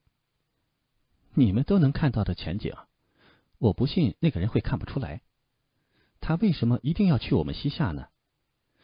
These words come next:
我们想逃离，他却有好生活不知道珍惜，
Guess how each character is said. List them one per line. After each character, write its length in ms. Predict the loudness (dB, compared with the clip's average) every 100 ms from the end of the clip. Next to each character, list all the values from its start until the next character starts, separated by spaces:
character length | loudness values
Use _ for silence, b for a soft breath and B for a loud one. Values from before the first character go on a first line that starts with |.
| _
我 120 | -2 0
们 80 |
想 240 | 0 -2 -4
逃 220 | -2 -2
离， 260 | -2 -4 -8 _ _ _ _ _ _ -6
他 160 | -4
却 140 | 0 2
有 100 | 2
好 220 | 0 -4
生 180 | 0 0
活 160 | 0
不 140 | -2 -4
知 100 | -2
道 140 | -4
珍 200 | 0 0
惜， 280 | 0 -6 -16